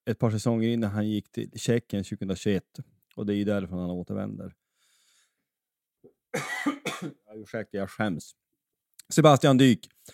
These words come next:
Han var ruggigt bra tillsammans med Nikolaj Mayer arton nitton.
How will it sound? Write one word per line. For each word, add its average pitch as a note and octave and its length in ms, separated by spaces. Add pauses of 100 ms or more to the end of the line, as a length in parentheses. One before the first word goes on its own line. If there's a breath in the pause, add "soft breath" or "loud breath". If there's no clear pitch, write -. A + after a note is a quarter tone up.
(100)
Han D#3 220
var D3 260
ruggigt D#3 480
bra C#3 160
tillsammans A#2 460
med A#2 60
Nikolaj A2+ 300
Mayer A2 420
arton G2+ 200
nitton. F#2 420